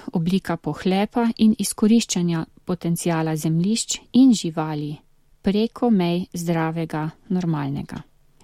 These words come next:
Žal je to danes prepojilo vse pore ljudem, tako da je govoriti o kmetovanju s pomočjo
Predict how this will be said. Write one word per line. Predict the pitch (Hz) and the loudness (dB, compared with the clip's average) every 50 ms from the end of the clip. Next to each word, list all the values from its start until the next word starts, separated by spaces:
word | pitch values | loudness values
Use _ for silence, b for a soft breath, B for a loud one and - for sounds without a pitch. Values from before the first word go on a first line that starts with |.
| - | -4
Žal | 214 190 214 247 262 269 254 | 0 4 4 6 6 6 4
je | 226 185 175 | 4 2 0
to | _ - 220 208 214 220 226 - B B | _ 0 0 2 2 0 -2 -4 B B
danes | - 175 185 180 180 180 202 208 214 214 - - - - - _ b b b b b b b | -2 0 2 2 2 2 2 2 2 0 -2 -4 -6 -8 -10 _ b b b b b b b
prepojilo | b 190 190 180 - - 190 196 202 220 226 214 208 202 190 | b -4 -4 -2 -2 0 2 4 4 4 4 4 4 2 0
vse | 190 - - 240 226 | -2 -2 0 0 0
pore | - - - 208 202 190 175 165 | 0 0 0 0 2 2 0 0
ljudem, | 165 165 160 160 151 160 160 156 160 160 165 165 _ b b b b b b b | 0 0 -2 -2 -2 -2 -2 0 0 -2 -4 -6 _ b b b b b b b
tako | - 190 - - - 269 254 185 170 - b b b b b | -6 -6 -4 0 2 4 4 4 2 -2 b b b b b
da | b 202 | b 0
je | 190 190 | 0 0
govoriti | 180 190 196 190 202 220 277 311 - - 175 - | 2 2 2 4 6 6 4 4 2 0 -2 -2
o | 170 165 | -4 -4
kmetovanju | - - 170 165 - - 160 160 175 165 156 160 160 160 160 | -2 -2 -4 -2 -2 -4 -4 -2 -2 0 0 0 0 0 -2
s | - - | -4 -6
pomočjo | - - 160 156 151 147 - - - - | -6 -4 -2 -2 -2 -4 -6 -6 -8 -8